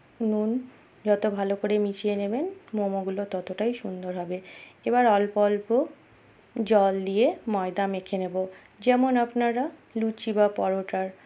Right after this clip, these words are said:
ময়দা মাখেন ঠিক সেইভাবেই ময়দা মেখে নিতে হবে। দেখুন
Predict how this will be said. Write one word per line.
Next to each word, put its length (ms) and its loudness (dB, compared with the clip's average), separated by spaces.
ময়দা 340 0
মাখেন 380 -4
ঠিক 240 -4
সেইভাবেই 640 -2
ময়দা 340 -4
মেখে 300 -2
নিতে 260 -6
হবে। 200 -2
দেখুন 340 -2